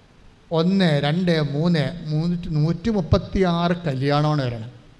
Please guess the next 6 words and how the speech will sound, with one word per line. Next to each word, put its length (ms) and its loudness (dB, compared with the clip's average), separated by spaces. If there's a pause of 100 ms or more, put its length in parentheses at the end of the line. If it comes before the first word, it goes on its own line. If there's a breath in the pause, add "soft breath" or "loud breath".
(300)
നൂറ്റിമുപ്പത്തിയാറ് 800 0
കല്യാണം. 380 -4
അവരത് 200 -2
പറയുന്നുണ്ട് 380 0
സാക്ഷ്യത്തിൽ. 480 -4 (760 soft breath)
നൂറ്റിമുപ്പത്താറ് 880 2